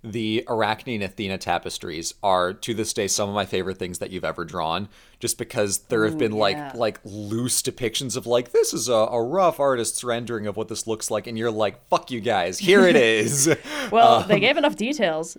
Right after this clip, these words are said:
Speaker 2: Uh,
Speaker 1: yeah, so
Speaker 2: yeah.
Speaker 1: the fact that you can go to our store and just get Athena's tapestry, Arachne's tapestry, I find immensely cool.
Speaker 2: Yeah.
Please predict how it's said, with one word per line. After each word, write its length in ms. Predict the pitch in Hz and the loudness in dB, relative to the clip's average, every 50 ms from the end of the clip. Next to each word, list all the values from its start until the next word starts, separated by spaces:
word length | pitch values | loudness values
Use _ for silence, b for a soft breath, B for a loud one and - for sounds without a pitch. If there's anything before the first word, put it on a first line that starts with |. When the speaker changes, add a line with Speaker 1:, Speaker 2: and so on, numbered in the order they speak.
| - | -2
Speaker 2:
Uh, 200 | - 185 180 170 170 | 0 2 2 4 4
Speaker 1:
yeah, 340 | 139 156 127 101 - - - - | 4 4 4 4 2 0 -6 -10
so 240 | 156 - - 131 120 | -8 -2 0 2 2
Speaker 2:
yeah. 140 | 123 120 117 113 - _ _ | 2 0 -2 -6 -12 _ _
Speaker 1:
the 100 | 127 139 | -8 -4
fact 240 | 113 139 139 160 170 | -2 0 0 0 0
that 140 | - 151 131 | -2 -2 -2
you 100 | 131 139 | -2 -4
can 220 | 131 - 135 123 | -6 -4 -6 -2
go 180 | 101 113 107 117 | 2 2 4 4
to 220 | 123 - - 131 | 2 0 -2 0
our 120 | 117 113 110 | 0 0 0
store 360 | 110 - - 123 120 113 107 | 0 -2 -2 0 0 0 -2
and 120 | 101 98 | -2 -4
just 300 | 95 117 110 - - - - - 87 87 85 | -4 -4 -4 -4 -6 -10 -16 -20 -20 -18 -8
get 400 | - 107 104 110 113 - - - - _ _ _ _ _ _ _ _ - | -2 0 2 2 2 0 -4 -8 -12 _ _ _ _ _ _ _ _ -8
Athena's 560 | 107 95 - - - 117 117 113 110 110 110 | -8 -8 -8 -8 -6 -4 -4 -2 -4 -4 -4
tapestry, 640 | - 110 107 104 - - 113 - - - 101 90 87 | -6 -4 -4 -4 -4 -4 -6 -6 -6 -8 -6 -6 -4
Arachne's 560 | 87 87 98 98 104 101 - 107 95 95 - | -4 -2 -2 -2 -2 -4 -6 -8 -10 -8 -8
tapestry, 800 | - 107 92 90 - 101 92 - - - 92 85 85 85 - b b b b b b _ | -4 -2 -2 -2 -2 -4 -8 -8 -8 -6 -4 -4 -4 -4 -6 b b b b b b _
I 120 | - 113 | -4 -4
find 420 | 110 - - 123 104 98 98 98 104 - | -2 0 0 0 0 0 -2 -6 -8 -10
immensely 720 | - 95 92 92 101 113 113 107 107 - - 101 95 87 | -10 -10 -10 -8 -4 -2 -2 -2 0 -2 -2 -2 -4 -8
cool. 520 | 82 - - 98 87 80 73 73 73 73 - | -8 -10 -8 -8 -6 -6 -8 -10 -12 -14 -14
Speaker 2:
Yeah. 480 | - 76 - - - 95 95 90 78 | -16 -16 -14 -14 -14 -14 -12 -14 -14